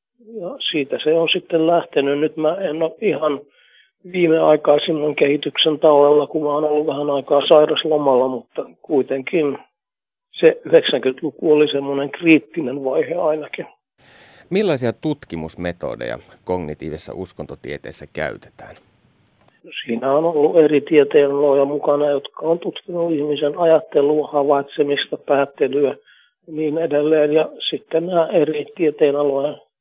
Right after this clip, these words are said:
Speaker 1: kysymykset on pikkuhiljaa tuotu myös siinä uskonnon tutkimukseen, että onko uskonnollisten käsitteiden ajattelu jotenkin hyvin samanlaista kuin muiden käsitteiden ajattelu, ja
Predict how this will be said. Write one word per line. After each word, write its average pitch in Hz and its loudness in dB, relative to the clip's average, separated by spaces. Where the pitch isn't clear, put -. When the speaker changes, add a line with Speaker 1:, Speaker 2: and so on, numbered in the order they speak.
Speaker 1:
kysymykset 151 -4
on 147 0
pikkuhiljaa 139 -2
tuotu 143 0
myös 147 -4
siinä 170 -4
uskonnon 131 -4
tutkimukseen, 135 -6
että - -12
onko 139 -4
uskonnollisten 151 -2
käsitteiden 151 -4
ajattelu 147 -4
jotenkin 143 -2
hyvin 156 -2
samanlaista 135 2
kuin - -4
muiden 143 4
käsitteiden 139 -4
ajattelu, 135 -2
ja 139 0